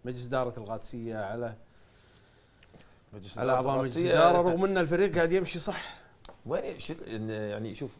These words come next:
Speaker 2: مفهوم، مفهوم كلمه يمشي صح بالفوز؟ شو الجديد علينا نفوز؟ احنا مو شيء جديد، مو، مو انجاز يعني. قاسية يفوز مو انجاز، قاسية يتصدر مو انجاز ترى.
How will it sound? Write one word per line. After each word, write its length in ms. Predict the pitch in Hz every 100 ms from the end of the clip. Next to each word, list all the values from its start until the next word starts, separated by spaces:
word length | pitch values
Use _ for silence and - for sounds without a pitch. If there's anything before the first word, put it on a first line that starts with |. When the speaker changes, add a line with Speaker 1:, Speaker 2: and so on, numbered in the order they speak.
| -
Speaker 2:
مفهوم، 500 | 98 - 151 139 110
مفهوم 260 | 113 156
كلمه 280 | 131 151 147 143
يمشي 220 | 131 127
صح 200 | 156 131 - - - - -
بالفوز؟ 480 | 101 147 196 262 - - - - - -
شو 140 | 180
الجديد 380 | 226 226 175 113
علينا 300 | 127 127 117
نفوز؟ 320 | 110 110 90
احنا 120 | 98
مو 200 | 113 170
شيء 280 | 151 160 143
جديد، 240 | 135 123
مو، 100 | 147
مو 280 | 147 127 160
انجاز 360 | 180 180 131 104
يعني. 140 | 98 - _ _ -
قاسية 300 | 113 143 143
يفوز 240 | 156 165
مو 140 | 180
انجاز، 260 | 190 143 110
قاسية 280 | 120 117 135
يتصدر 420 | 117 156 156 127
مو 140 | 143
انجاز 340 | 190 180 131
ترى. 100 | -